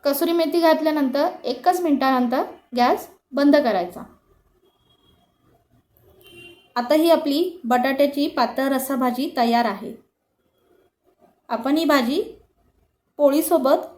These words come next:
सर्व्ह करूया. या मंडळी बटाटा रस्सा भाजीवरती ताव मारायला. रेसिपी आवडली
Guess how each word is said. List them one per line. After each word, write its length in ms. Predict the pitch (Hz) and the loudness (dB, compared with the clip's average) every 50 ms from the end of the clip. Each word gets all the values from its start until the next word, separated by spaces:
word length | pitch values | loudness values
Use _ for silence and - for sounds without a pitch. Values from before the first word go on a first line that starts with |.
| _ _ - | _ _ -4
सर्व्ह 300 | - 330 302 294 285 285 | 0 2 2 2 2 0
करूया. 360 | 262 240 190 196 208 80 - - - - _ _ _ _ _ _ _ _ _ _ _ _ _ _ _ _ _ _ _ | -2 -4 -4 -4 -6 -8 -12 -14 -18 -20 _ _ _ _ _ _ _ _ _ _ _ _ _ _ _ _ _ _ _
या 220 | 262 269 262 285 311 | -4 -2 0 0 0
मंडळी 560 | 330 330 330 320 320 311 320 320 330 359 359 - - - - - | 0 0 0 4 6 6 6 6 4 2 0 -2 -6 -14 -10 -2
बटाटा 400 | 226 247 240 254 262 254 294 294 | 0 0 0 0 0 0 2 2
रस्सा 280 | 285 269 269 285 302 | 2 2 2 0 0
भाजीवरती 680 | 285 294 285 254 233 262 285 269 262 247 226 - 302 453 - - - - _ _ | 2 2 2 2 2 0 0 0 0 0 -2 -2 -2 -2 -4 -4 -8 -20 _ _
ताव 180 | 302 277 262 262 | 2 2 4 4
मारायला. 480 | 262 262 247 226 220 214 202 185 - - - _ _ _ _ _ _ _ _ _ _ _ _ _ _ _ _ _ _ _ _ _ _ _ _ _ _ _ _ _ _ - - _ _ _ _ _ _ - | 2 2 0 0 0 -2 -2 -4 -6 -10 -14 _ _ _ _ _ _ _ _ _ _ _ _ _ _ _ _ _ _ _ _ _ _ _ _ _ _ _ _ _ _ -20 -20 _ _ _ _ _ _ -8
रेसिपी 440 | - 247 247 247 - 349 - 359 | -6 -4 -4 -4 -6 -6 -4 -4
आवडली 400 | 359 330 285 254 240 220 233 254 | -2 -2 -2 -2 -4 -4 -6 -8